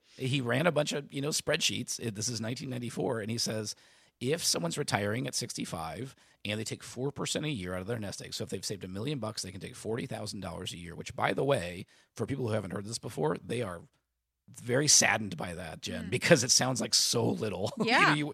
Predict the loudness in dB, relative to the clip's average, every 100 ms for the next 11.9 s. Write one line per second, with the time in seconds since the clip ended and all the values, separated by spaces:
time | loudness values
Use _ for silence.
0 | -6 -2 0 6 8 8 8 8 6 2
1 | 0 0 -2 -4 -2 2 2 0 -6 -8
2 | -10 -8 -6 -6 -4 -2 0 0 -2 -4
3 | -6 -4 -2 -4 -6 -8 -8 -6 -6 -6
4 | -4 -2 -2 -2 -4 -8 -18 _ _ _
5 | -4 -2 0 -2 0 -2 -4 -2 2 4
6 | 4 2 2 0 -2 0 0 0 0 -2
7 | -2 -4 -4 -4 -4 -4 -2 -4 -4 -12
8 | _ _ _ 2 4 4 2 -2 -4 -6
9 | -6 -8 -8 -10 -12 -12 -12 -6 -2 0
10 | 0 -2 -2 -2 -2 -2 -4 -4 -6 -6
11 | -8 -8 -8 -8 -6 -6 -8 -10